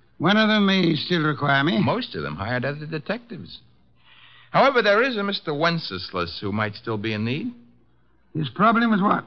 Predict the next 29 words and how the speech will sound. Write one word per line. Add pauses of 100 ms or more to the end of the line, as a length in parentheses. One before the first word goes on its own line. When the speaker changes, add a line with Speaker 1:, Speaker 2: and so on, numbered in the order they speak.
(120)
Speaker 2:
As
I
remember,
he's
being
followed
by
midgets. (360)
<laughs> (260)
He
wanted
you
to
do
something
about
it.
Not, (100)
not
that
he
minded
the
midgets
so
much.
It
was
the